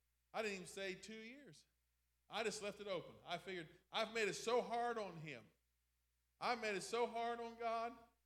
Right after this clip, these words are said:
that I'm just gonna give him the rest of my life to answer that for me. So that was six A M. I pulled into the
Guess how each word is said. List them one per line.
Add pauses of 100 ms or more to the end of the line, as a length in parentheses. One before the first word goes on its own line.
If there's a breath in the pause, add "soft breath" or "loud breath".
that
I'm
just
gonna
give
him
the
rest
of
my
life (1000)
to
answer
that
for
me. (2000)
So
that
was
six
A
M. (2000)
I
pulled
into (200)
the